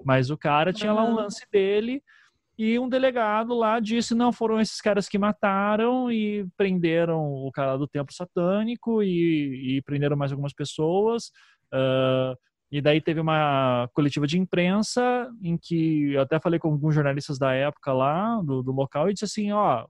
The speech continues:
Speaker 1: aperta esse delega-, esse delegado perguntando como é que ele chegou nesses caras."
Speaker 2: Uhum.
Speaker 1: Daí apertaram, apertaram, não foi por causa de mim, com certeza, os, os jornalistas estavam bem, ah, ligados nisso,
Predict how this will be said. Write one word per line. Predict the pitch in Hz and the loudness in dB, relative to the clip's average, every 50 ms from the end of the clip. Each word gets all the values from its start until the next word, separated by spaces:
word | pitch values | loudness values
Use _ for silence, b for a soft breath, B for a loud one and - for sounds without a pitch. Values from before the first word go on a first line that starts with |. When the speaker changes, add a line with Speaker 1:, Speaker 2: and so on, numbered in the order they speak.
| _ _ _ _ _ _ _ - | _ _ _ _ _ _ _ -12
Speaker 1:
aperta | 160 160 156 - _ - 196 180 185 202 196 - | -8 -8 -8 -6 _ 2 2 4 4 2 -2 -4
esse | 196 - 240 | -4 -4 -4
delega-, | 202 240 240 240 220 208 202 - | -2 2 4 4 4 4 0 0
esse | 156 151 - | -2 -2 0
delegado | 180 196 202 202 170 165 165 175 180 | 0 0 2 2 2 2 2 0 0
perguntando | - - 196 196 180 196 190 202 | -2 -2 -2 -2 -2 -2 -2 -2
como | - - 214 190 180 | 2 2 2 2 2
é | 170 175 | 0 0
que | 170 - | 0 -2
ele | 208 202 | -2 -2
chegou | 190 - - 220 190 185 185 180 190 202 208 233 _ _ _ - | -2 -2 -2 -2 0 0 0 0 0 -2 -4 -8 _ _ _ -6
nesses | 160 160 160 - 202 190 | -2 -2 -2 -4 -6 -10
caras." | - - 233 214 175 143 123 123 127 - - b b b b b b b _ 427 | -4 -2 0 2 2 2 0 -4 -8 -8 -18 b b b b b b b _ -12
Speaker 2:
Uhum. | 320 269 254 254 240 262 277 277 185 | -10 -8 -6 -6 -6 -6 -6 -4 -2
Speaker 1:
Daí | 196 190 190 185 | 0 0 2 2
apertaram, | 202 208 - 233 226 220 - 233 226 233 233 240 240 | 2 2 2 -2 -4 -2 -2 0 0 2 2 2 0
apertaram, | 240 226 - 226 - - 226 226 240 247 226 | -2 -4 -6 -8 -6 -2 0 0 0 0 0
não | 214 185 147 | -2 -2 -2
foi | 143 - 165 165 | 0 0 0 -2
por | - 151 | 0 0
causa | - 143 139 131 | 0 2 2 2
de | 135 | 0
mim, | 135 143 147 | -2 -2 -2
com | 147 - 127 | -2 -4 -6
certeza, | 127 - 160 - - 143 151 185 190 185 | -6 -6 -8 -6 -2 0 0 2 0 0
os, | 160 139 123 120 117 - | -4 -4 -6 -10 -14 -12
os | 113 120 120 117 117 | -10 -8 -8 -8 -4
jornalistas | 117 135 143 143 143 135 127 139 143 - - 135 | 0 0 2 2 2 2 2 0 -4 -4 -6 -8
estavam | - - 139 135 135 131 | -4 -4 -2 -2 -2 -4
bem, | 127 123 127 131 131 127 120 117 117 - 143 - _ - | -2 -2 -2 -2 -2 -6 -8 -8 -10 -14 -16 -18 _ -6
ah, | 127 123 110 110 110 110 117 | -4 -2 -2 -2 -2 -4 -2
ligados | 120 127 120 127 131 139 135 131 143 139 - | -2 0 0 2 2 2 2 0 -2 -4 -4
nisso, | 147 151 175 190 - - | -4 -4 -4 -6 -8 -14